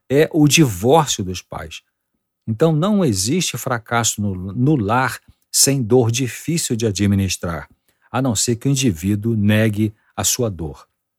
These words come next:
Existem situações de fracasso conjugal em que, não tendo saída, o que sobra é aceitar a perda, assumir os erros pessoais,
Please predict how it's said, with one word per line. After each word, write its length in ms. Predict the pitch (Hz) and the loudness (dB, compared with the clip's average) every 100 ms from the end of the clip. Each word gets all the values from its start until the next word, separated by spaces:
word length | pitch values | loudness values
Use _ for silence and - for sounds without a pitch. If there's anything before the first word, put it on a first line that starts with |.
| _ | _
Existem 460 | - 104 101 113 104 | 2 4 4 2 2
situações 760 | - 98 98 87 - 113 110 - _ _ | 0 -2 -4 -4 0 2 2 -2 _ _
de 100 | - | -4
fracasso 480 | 113 107 90 101 98 | -2 -2 -2 0 0
conjugal 580 | - 104 90 85 107 101 | 0 -2 -2 -4 -2 2
em 100 | 107 | 2
que, 320 | - 117 110 _ _ - | 2 0 0 _ _ -6
não 160 | 135 160 | 0 2
tendo 300 | 139 117 104 | 2 2 2
saída, 580 | - 85 101 131 107 | 0 0 2 2 4
o 80 | 104 | 0
que 140 | 104 117 | 0 0
sobra 600 | - - 127 135 131 - _ - | 2 4 2 2 -2 -4 _ -6
é 80 | 113 | -2
aceitar 480 | 113 101 90 104 | 0 -2 -2 -4
a 80 | 82 | -6
perda, 560 | - 113 127 120 127 120 _ _ - | -2 2 4 2 -2 -6 _ _ -8
assumir 500 | 95 - 92 98 107 | -2 -2 0 0 0
os 180 | 95 87 | 0 0
erros 240 | 95 92 | -2 -2
pessoais, 800 | - 90 - 90 95 113 113 - | -6 -4 -4 -4 -4 -4 -4 -6